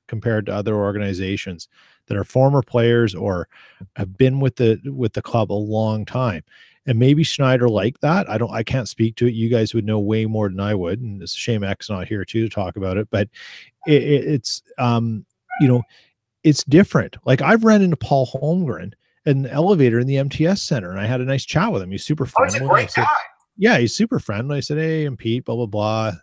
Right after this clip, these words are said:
Speaker 1: They know Eck and blah, blah," you know, stuff like that. And he was really nice. And, you know, they go around and, and they're very involved. Whether you like Ho-, Holmgren's, um, y-, Holmgren's sort of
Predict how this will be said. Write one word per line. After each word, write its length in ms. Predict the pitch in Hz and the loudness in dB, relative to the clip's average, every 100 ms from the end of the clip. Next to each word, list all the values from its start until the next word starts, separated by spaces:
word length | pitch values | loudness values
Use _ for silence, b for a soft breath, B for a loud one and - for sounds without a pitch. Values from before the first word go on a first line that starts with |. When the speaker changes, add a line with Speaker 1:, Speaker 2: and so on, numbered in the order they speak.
| _ | _
Speaker 1:
They 100 | 123 | -10
know 160 | 113 110 | -8 -6
Eck 260 | 101 104 | -6 -6
and 140 | 117 104 | -8 -8
blah, 100 | 95 | -8
blah," 200 | 107 101 | -6 -4
you 100 | 143 | -2
know, 140 | 127 | -2
stuff 280 | - 185 - | -2 -2 -2
like 100 | 147 | -2
that. 120 | 95 | -4
And 100 | 131 | -2
he 40 | 151 | -2
was 120 | 147 | 0
really 140 | 165 | 0
nice. 300 | 123 131 - - B B B B 185 | 2 0 -2 -6 B B B B 2
And, 360 | 160 160 156 - _ _ - | 4 4 2 -6 _ _ -2
you 120 | 170 | 2
know, 140 | 170 - - - - | 2 0 -8 -20 -6
they 280 | 170 156 196 | 2 6 8
go 180 | 247 254 | 8 8
around 500 | 180 180 240 127 113 | 8 6 4 2 0
and, 160 | 151 | -2
and 200 | 147 160 | 0 2
they're 100 | 170 | 2
very 380 | 139 156 180 196 | 2 2 2 0
involved. 440 | 180 147 233 120 | -2 0 0 0
Whether 320 | 113 180 233 302 | 2 2 4 2
you 160 | 302 | 2
like 220 | 156 156 | 2 0
Ho-, 220 | - 147 - - 127 131 | -2 -6 -10 -16 -14 -6
Holmgren's, 460 | 135 151 147 135 120 | -4 -2 -4 -4 -4
um, 320 | 120 107 95 _ _ _ _ b b b b _ _ | -4 -6 -10 _ _ _ _ b b b b _ _
y-, 120 | 135 143 156 | -4 -4 -2
Holmgren's 720 | 151 156 139 117 110 - - | 0 0 -2 -6 -8 -10 -14
sort 280 | - 156 123 | -2 2 2
of 120 | 101 | 0